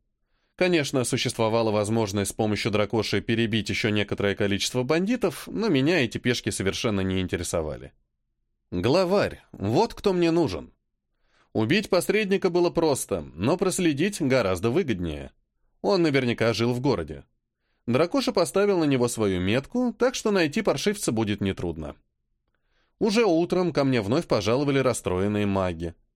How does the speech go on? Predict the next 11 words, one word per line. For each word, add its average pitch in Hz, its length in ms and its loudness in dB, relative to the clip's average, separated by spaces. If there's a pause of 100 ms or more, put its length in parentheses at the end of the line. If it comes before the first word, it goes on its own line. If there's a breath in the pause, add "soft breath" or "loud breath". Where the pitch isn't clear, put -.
(240)
Разговор 147 560 2
вновь 123 280 0
завёл 113 320 0
Тёмный. 85 500 -4 (880)
"Эти 175 320 2
твари 139 360 4
выгребли 143 420 2
все 135 200 2
свитки. 110 440 -2 (460)
Накрылась 226 560 2
практика". 143 580 -2